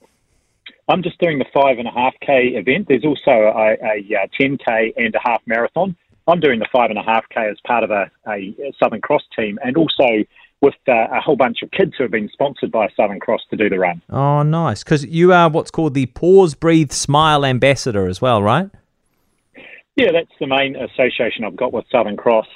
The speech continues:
Speaker 1: And this is, Pause, Breathe, Smile is this mindfulness program, uh, that Southern Cross is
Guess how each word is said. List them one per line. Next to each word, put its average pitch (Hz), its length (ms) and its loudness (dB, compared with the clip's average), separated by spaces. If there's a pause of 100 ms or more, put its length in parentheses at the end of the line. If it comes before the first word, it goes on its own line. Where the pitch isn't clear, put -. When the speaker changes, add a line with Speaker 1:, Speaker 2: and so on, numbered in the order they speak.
(100)
Speaker 1:
And 113 400 0 (240)
this 190 140 2
is, 139 160 0 (160)
Pause, 190 260 2
Breathe, 127 300 0
Smile 123 320 2
is 92 100 -8
this 107 140 -6 (100)
mindfulness 120 580 -2
program, 98 600 -2
uh, 98 200 -6
that 101 140 -8 (240)
Southern 110 220 0
Cross - 280 0
is 98 100 -12